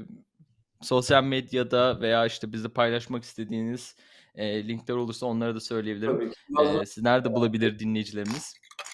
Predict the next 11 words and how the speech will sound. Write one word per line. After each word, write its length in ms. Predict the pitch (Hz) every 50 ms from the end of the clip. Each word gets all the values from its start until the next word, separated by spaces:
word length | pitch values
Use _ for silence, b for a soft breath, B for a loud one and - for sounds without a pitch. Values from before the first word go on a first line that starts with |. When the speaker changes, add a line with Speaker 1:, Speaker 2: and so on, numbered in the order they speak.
| - _ _ -
Speaker 2:
Ben 180 | 160 185 208 202
kişi 360 | 202 - - - - 226 214
olarak 320 | 214 214 208 208 214 208
sosyal 480 | - - 196 190 190 - 208 208 208 208
medyayı, 500 | 202 202 196 196 202 202 202 208 208 202
e, 280 | 196 - - - 185 185 180 180 180 180 180 180 180 - _ _ _ _ _ _ _ _
kullanamıyorum. 720 | _ - 165 165 185 185 190 202 185 165 147 135 123 120 123
Yani 260 | 127 131 135 135 139
şey, 200 | - - 160 160 147 - - - _ _ _ _ _ _ _ _ -
e, 80 | - 78 76 76 78 80 87 - - - - _ _ _ -
odak, 360 | 160 147 165 165 165 165 -